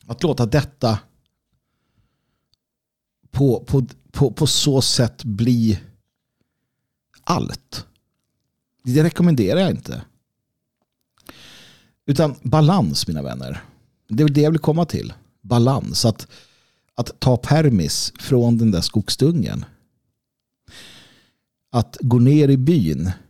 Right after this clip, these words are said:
och umgås med ditt folk. Att, eh, inte bara uppslukas av plikten. Att inte bara uppslukas utav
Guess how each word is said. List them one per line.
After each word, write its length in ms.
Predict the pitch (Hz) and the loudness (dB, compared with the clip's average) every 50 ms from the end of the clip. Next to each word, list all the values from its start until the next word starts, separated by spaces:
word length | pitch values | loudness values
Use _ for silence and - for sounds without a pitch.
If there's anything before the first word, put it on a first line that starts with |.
| _ _ _ | _ _ _
och 340 | - 117 113 113 107 107 95 - _ _ _ _ _ _ _ _ _ _ _ - | 0 2 4 4 4 2 0 -2 _ _ _ _ _ _ _ _ _ _ _ 0
umgås 680 | 165 170 139 107 104 107 170 202 - 151 117 - - - | 2 4 4 4 4 4 2 2 2 0 0 -2 -2 -2
med 260 | 92 82 71 71 80 - _ _ _ _ _ _ _ _ - | -2 -2 -4 -4 -6 -8 _ _ _ _ _ _ _ _ -4
ditt 140 | 95 - | -4 -4
folk. 500 | - - - - - - _ - - - - - _ _ _ _ _ _ _ _ _ _ _ _ _ _ _ _ _ _ _ _ _ _ _ _ _ _ _ _ _ _ _ _ _ | -4 -6 -8 -10 -10 -14 _ -20 -20 -20 -20 -20 _ _ _ _ _ _ _ _ _ _ _ _ _ _ _ _ _ _ _ _ _ _ _ _ _ _ _ _ _ _ _ _ _
Att, 400 | - 110 110 - _ _ _ - | -2 -2 -2 -2 _ _ _ 0
eh, 240 | 131 120 117 117 110 104 - _ _ _ _ _ _ _ _ _ _ _ _ _ _ _ _ _ _ _ _ _ _ _ _ _ _ _ _ _ _ _ _ _ _ _ _ _ _ _ - | 2 4 4 4 2 0 -4 _ _ _ _ _ _ _ _ _ _ _ _ _ _ _ _ _ _ _ _ _ _ _ _ _ _ _ _ _ _ _ _ _ _ _ _ _ _ _ -2
inte 400 | 131 131 113 98 - - - 120 | 2 2 2 2 0 -2 -2 0
bara 540 | 117 127 113 101 95 95 95 95 95 95 95 - _ _ _ _ _ _ _ _ _ _ _ _ _ _ _ _ _ _ _ _ _ _ _ _ _ _ _ _ _ _ | 2 2 2 2 2 2 0 0 0 -2 -4 -6 _ _ _ _ _ _ _ _ _ _ _ _ _ _ _ _ _ _ _ _ _ _ _ _ _ _ _ _ _ _
uppslukas 760 | - 120 - - - - 170 180 175 - - - 120 110 - | -4 -2 -2 -2 -2 0 2 2 2 0 -2 -4 -2 -2 -2
av 40 | 110 | -2
plikten. 540 | - - - - - - - - - - - _ _ _ _ _ _ _ _ _ _ _ _ _ _ | -4 -6 -12 -16 -16 -16 -16 -16 -16 -18 -20 _ _ _ _ _ _ _ _ _ _ _ _ _ _
Att 160 | - 117 110 | -6 -2 0
inte 220 | 139 127 107 - 113 | 2 0 2 2 2
bara 200 | 107 113 110 113 | 2 2 2 2
uppslukas 800 | 131 127 - - - - 151 165 156 - - - 147 120 - | 2 0 -2 -2 -2 0 2 2 0 0 0 -2 0 0 0
utav 580 | 123 113 - - - 135 131 120 107 101 98 95 | 0 -2 -2 0 0 2 4 4 2 0 -2 -4